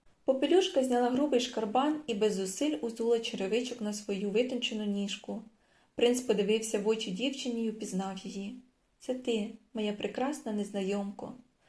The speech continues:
Мачуха та її доньки сторопіли і вражено застигли. Принц одружився з Попелюшкою, і в палаці влаштували пишний бал, на якому Попелюшка була ще гарнішою, ніж завжди,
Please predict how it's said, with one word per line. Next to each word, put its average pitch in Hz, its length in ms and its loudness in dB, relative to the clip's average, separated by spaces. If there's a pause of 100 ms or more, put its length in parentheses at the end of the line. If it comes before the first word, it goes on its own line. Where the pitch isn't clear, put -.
(280)
Мачуха 277 540 4
та 233 140 4
її 247 200 6
доньки 262 420 6
сторопіли 240 580 4
і 240 80 6
вражено 220 460 4
застигли. 214 640 -2 (640)
Принц 294 520 6
одружився 202 580 2
з - 40 -6
Попелюшкою, 226 880 0
і 226 100 0
в 226 100 -6
палаці 294 400 4
влаштували 233 640 4
пишний 311 760 2
бал, 220 460 4
на 196 80 0
якому 196 480 -2
Попелюшка 240 800 0 (380)
була 294 200 6
ще 330 200 0
гарнішою, 214 760 0
ніж 196 180 -4
завжди, 196 580 -2